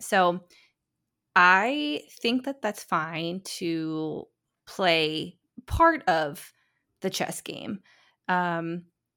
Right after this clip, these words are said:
maybe have it even like, um, our guest last week, Zuhair, or a couple episodes ago, was talking about how,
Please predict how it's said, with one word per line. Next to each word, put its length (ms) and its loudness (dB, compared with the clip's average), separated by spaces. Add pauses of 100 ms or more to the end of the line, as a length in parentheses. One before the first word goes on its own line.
(760)
maybe 480 4
have 240 4
it 140 2
even 260 -2
like, 340 0
um, 460 -2 (100)
our 120 2
guest 420 -2
last 380 -4 (220)
week, 380 -4
Zuhair, 520 -4
or 400 0
a 60 -4
couple 220 -6
episodes 320 -6
ago, 140 -2 (500)
was 140 0
talking 340 -2
about 420 -2 (640)
how, 760 4